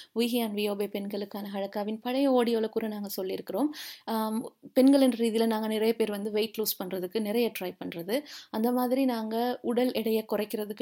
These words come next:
try பண்ற நேரத்துல அடிக்கடி, அடிக்கடி எங்களுடைய weight என்ன, எங்களுடைய weight என்ன, குறையுதா, குறையுதான்னு check பண்ணி, பண்ணி தான் எங்களுடைய diet பிளானை வந்து நாங்க முன்னுக்கு கொண்டு போவோம். அதே மாதிரி தான் cook பண்ற நேரம், சமைக்கிற நேரம், அந்த சாப்பாட்டுல உப்பு சரியா, புளி சரியா,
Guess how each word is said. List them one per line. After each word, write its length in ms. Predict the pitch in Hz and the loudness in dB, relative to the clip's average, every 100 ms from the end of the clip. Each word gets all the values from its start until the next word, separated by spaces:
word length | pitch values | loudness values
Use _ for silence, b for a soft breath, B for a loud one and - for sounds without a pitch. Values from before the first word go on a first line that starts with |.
| 208 | -4
try 180 | 202 208 | -4 -4
பண்ற 240 | - 202 196 | -8 -8 -8
நேரத்துல 460 | 196 175 185 220 359 B B | -8 -8 -4 -2 -2 B B
அடிக்கடி, 480 | 277 294 311 294 233 | 0 0 2 2 2
அடிக்கடி 380 | 208 240 233 226 | 0 -2 -2 -2
எங்களுடைய 400 | 208 202 202 202 | -2 -4 -4 -2
weight 280 | 208 208 | -4 -4
என்ன, 220 | 190 185 202 | -8 -8 -8
எங்களுடைய 380 | 196 196 202 | -6 -6 -4
weight 260 | 196 214 214 | -2 -2 -2
என்ன, 240 | 196 190 - | -6 -8 -4
குறையுதா, 420 | 220 214 196 214 196 | 0 0 0 -2 0
குறையுதான்னு 360 | 214 208 214 254 | -4 -2 -2 0
check 260 | - - | 0 0
பண்ணி, 200 | - 302 | 6 8
பண்ணி 180 | 285 233 | 8 2
தான் 140 | 226 262 | 2 2
எங்களுடைய 380 | 240 220 208 | 2 0 -2
diet 300 | 208 208 214 | -2 -4 -2
பிளானை 180 | 220 208 | -4 -2
வந்து 180 | 202 208 | -2 -2
நாங்க 240 | 240 208 | -2 -2
முன்னுக்கு 360 | 208 214 208 226 | -2 -2 -4 -4
கொண்டு 220 | 226 202 | -4 -4
போவோம். 340 | 190 185 185 202 B B | -4 -6 -6 -12 B B
அதே 300 | - 233 302 | -4 2 6
மாதிரி 320 | 311 240 214 | 6 4 0
தான் 180 | 196 196 | -4 -8
cook 240 | - 302 - | -4 -6 2
பண்ற 240 | 330 254 | 4 4
நேரம், 240 | 220 202 196 - | 2 -4 -2 2
சமைக்கிற 360 | 262 302 269 208 | 2 2 2 -2
நேரம், 240 | 202 190 190 B B | -2 -6 -10 B B
அந்த 200 | 220 214 226 | -2 0 2
சாப்பாட்டுல 440 | 220 226 214 214 | 0 0 -2 0
உப்பு 300 | 208 220 311 | 0 0 0
சரியா, 540 | 302 285 269 269 262 262 | 2 2 2 0 -2 -2
புளி 140 | 240 | 0
சரியா, 500 | 285 294 269 247 247 | 2 2 2 0 -2